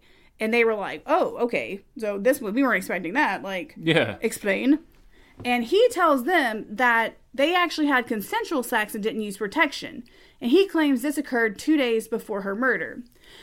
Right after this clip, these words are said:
Speaker 1: Now, if you're like me and you're super suspicious, you're probably thinking, "That sounds like bullshit." Like, my initial thought was, "I don't believe you, because she's twenty,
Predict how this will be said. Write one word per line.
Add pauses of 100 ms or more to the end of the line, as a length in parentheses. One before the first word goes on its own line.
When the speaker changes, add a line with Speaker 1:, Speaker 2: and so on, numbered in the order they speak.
(140)
Speaker 1:
Now,
if
you're
like
me
and
you're
super
suspicious, (440)
you're
probably
thinking, (280)
"That
sounds
like
bullshit." (220)
Like,
my
initial
thought
was, (120)
"I
don't
believe
you,
because
she's
twenty,